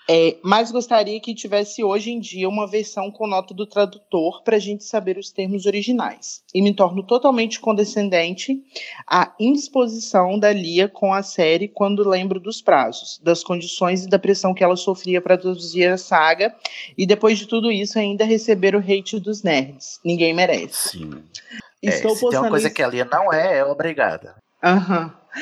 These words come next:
Speaker 1: Eu lembro que o, o Harry Potter e as Relíquias, eu li um manuscrito que eu achei na internet, e, tipo, tinha pedaços faltando, porque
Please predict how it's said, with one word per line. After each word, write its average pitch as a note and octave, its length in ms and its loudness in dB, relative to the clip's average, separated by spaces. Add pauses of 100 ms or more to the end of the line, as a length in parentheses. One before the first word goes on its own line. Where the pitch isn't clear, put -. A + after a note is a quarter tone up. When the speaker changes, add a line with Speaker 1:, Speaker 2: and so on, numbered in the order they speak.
(200)
Speaker 1:
Eu F#3+ 80 0
lembro A3+ 280 2
que B3 240 -2
o, G#3 800 -2
o F#3+ 60 2
Harry G#3 220 0
Potter G3+ 360 -4
e F#3+ 140 -6
as F#3+ 120 -8
Relíquias, G3 560 -4
eu F#3+ 80 4
li F#3+ 140 -2
um G#3+ 120 -2
manuscrito G#3+ 920 -2
que A3 100 -2
eu G#3 60 4
achei G#3 260 2
na A#3 80 0
internet, A3 760 -2
e, G3+ 40 0
tipo, - 200 -10
tinha G#3 160 2
pedaços G3 720 0
faltando, F#3+ 680 -4
porque F#3+ 520 -6